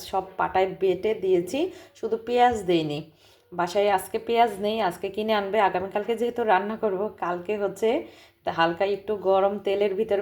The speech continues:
পেঁয়াজ দিয়ে নেড়ে চেড়ে, পেঁয়াজের কালারটা যখন ব্রাউন কালার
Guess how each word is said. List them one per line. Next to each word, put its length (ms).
পেঁয়াজ 260
দিয়ে 220
নেড়ে 320
চেড়ে, 220
পেঁয়াজের 440
কালারটা 340
যখন 240
ব্রাউন 300
কালার 240